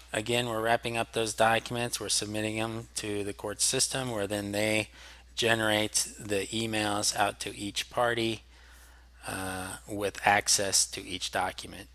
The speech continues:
And again, you'll see this envelope number here, which means the system has received them to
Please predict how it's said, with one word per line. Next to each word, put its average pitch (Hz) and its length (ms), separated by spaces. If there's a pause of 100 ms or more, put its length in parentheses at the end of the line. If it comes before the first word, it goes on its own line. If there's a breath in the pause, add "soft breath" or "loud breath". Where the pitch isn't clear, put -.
(280 loud breath)
And 101 100
again, 101 420
you'll 98 240
see 104 240
this 95 300
envelope 104 560
number 95 260
here, 98 240
which 95 280
means 98 420
the 95 260
system 107 420
has 95 200
received 107 480
them 104 380
to 95 480